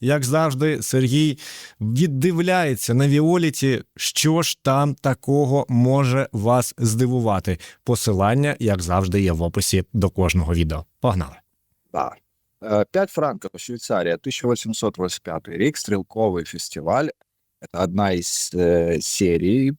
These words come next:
Speaker 2: то есть там достатньо большая серія, по-моєму, двадцять три монети, якщо я не ошибаюсь. Дуже цікаво.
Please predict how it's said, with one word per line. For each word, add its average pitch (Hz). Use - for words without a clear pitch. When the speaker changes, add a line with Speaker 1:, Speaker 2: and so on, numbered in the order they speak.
Speaker 2:
то 101
есть 80
там 78
достатньо 80
большая 82
серія, 117
по-моєму, 82
двадцять 92
три 90
монети, 85
якщо 90
я 85
не 82
ошибаюсь. -
Дуже -
цікаво. -